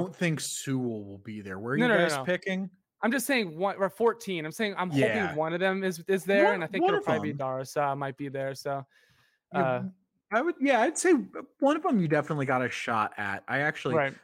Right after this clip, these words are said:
Speaker 1: I just did a, my one and only mock draft, the only
Speaker 2: Okay.
Speaker 1: one I'm doing this season. I did it for Jordan Van Eck. Uh, he's got this, um, charity mock draft.
Speaker 2: Sure.
Speaker 1: We tweeted about it. Feel free to check that out.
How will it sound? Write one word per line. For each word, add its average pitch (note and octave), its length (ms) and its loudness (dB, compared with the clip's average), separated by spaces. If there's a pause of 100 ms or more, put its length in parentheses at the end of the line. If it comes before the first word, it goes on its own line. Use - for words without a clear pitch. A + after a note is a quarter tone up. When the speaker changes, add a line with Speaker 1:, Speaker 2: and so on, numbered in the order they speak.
(120)
Speaker 1:
I C#3+ 80 -2
just F#3+ 360 -2
did D#3+ 240 4
a, A2 200 -2 (120)
my B2 220 -2
one C3+ 340 2
and G#3 100 4
only F#3+ 260 2
mock D3 320 -4
draft, F2+ 440 -8
the D#2+ 180 -18
only E3 240 2
Speaker 2:
Okay. F3 60 6
Speaker 1:
one G3+ 120 4
I'm F#3 120 -2
doing D#3 400 4 (420)
this C3+ 220 -2
season. D3+ 280 -4
I B2 80 -2
did C3+ 180 2
it D3+ 120 -2
for C#3 140 -4
Jordan C#3 420 0
Van D3 260 -2
Eck. A#2+ 420 -6
Uh, A2 260 -4
he's A2 320 -8
got B2+ 260 -4 (100)
this, A#2 340 -4
um, G2+ 460 -6 (140)
charity F3 500 0
mock A2+ 260 -2
draft. G#2 380 -4 (300)
Speaker 2:
Sure. D#3+ 200 2
Speaker 1:
We D#3+ 80 0
tweeted F3+ 400 -2
about F#3 320 2
it. B3 140 -2 (320)
Feel C#3+ 240 -2
free C#3 180 -2
to C3+ 60 -4
check C3+ 320 -4
that B2+ 240 0
out. B2 280 0